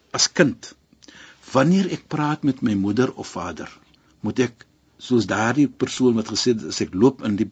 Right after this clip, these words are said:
pad wat dorings is, pas op. Nou, so moet ek ook neem. As ek met my ouers praat, moet ek baie pas op wat ek praat in respek vir hulle.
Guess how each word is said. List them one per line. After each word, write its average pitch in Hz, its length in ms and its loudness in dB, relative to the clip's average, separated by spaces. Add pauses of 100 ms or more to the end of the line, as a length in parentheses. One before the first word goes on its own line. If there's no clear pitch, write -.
pad 127 200 0
wat 95 180 -8
dorings 123 400 2
is, - 300 -8
pas - 220 -6
op. - 300 -14 (600)
Nou, 107 140 0
so 180 280 4
moet 147 260 2
ek 135 240 -6
ook - 220 0
neem. 101 400 0 (840)
As - 160 2
ek 156 120 0
met 151 80 4
my 143 140 2 (100)
ouers 160 420 -2
praat, 131 300 -8 (380)
moet - 140 -6
ek 95 120 -2 (180)
baie 147 300 2
pas - 380 -8
op 117 200 -8 (340)
wat 90 420 -4
ek - 140 -4
praat 113 320 0 (280)
in 92 140 -4
respek - 540 0
vir - 160 -12
hulle. - 260 -14